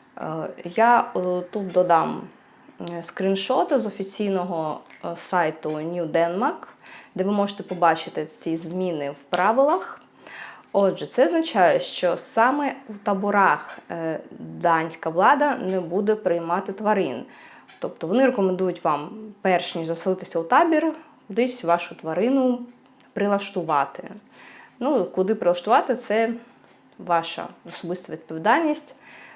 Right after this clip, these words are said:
Тобто, м, немає прямої заборони не їхати в Данію з тваринами, але ви маєте знати,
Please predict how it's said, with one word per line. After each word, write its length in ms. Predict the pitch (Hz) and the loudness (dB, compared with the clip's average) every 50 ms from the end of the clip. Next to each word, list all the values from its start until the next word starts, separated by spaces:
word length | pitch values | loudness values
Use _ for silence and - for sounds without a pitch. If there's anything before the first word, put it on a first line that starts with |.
| - _ _ | -20 _ _
Тобто, 440 | - 170 170 - - 156 151 143 - - _ _ _ _ _ _ _ _ _ - - - _ _ - | -2 -2 -2 0 -2 -2 -2 -4 -6 -12 _ _ _ _ _ _ _ _ _ -20 -20 -20 _ _ -10
м, 320 | 196 185 170 - - 180 | -10 -10 -10 -8 -4 -2
немає 320 | 196 220 269 349 349 294 233 | 0 2 4 4 4 4 2
прямої 580 | 240 - 196 - 214 208 226 240 262 233 190 | 0 -2 -8 -2 2 4 4 6 6 4 4
заборони 520 | 180 165 170 170 180 185 196 196 185 175 165 | 4 4 2 2 4 2 2 2 0 0 0
не 220 | 180 202 208 196 | 0 2 2 2
їхати 420 | 175 165 165 175 - 196 - - 160 | 0 0 -4 -8 -10 -10 -8 -6 -6
в 60 | 160 | -4
Данію 320 | 156 165 160 156 156 156 | -4 -4 -4 -4 -6 -8
з 60 | 156 | -10
тваринами, 440 | - - 165 160 156 151 147 147 - - | -6 -4 -4 -2 -2 -4 -4 -6 -2 0
але 220 | - 196 233 277 | 2 4 6 6
ви 120 | 254 226 | 4 4
маєте 600 | 208 208 202 196 185 175 175 175 - 156 - - - 190 170 175 | 4 4 4 4 4 4 2 0 -2 -2 -2 -4 -6 -8 -6 -2
знати, 400 | 202 226 277 339 339 349 339 | 0 2 2 2 2 0 -2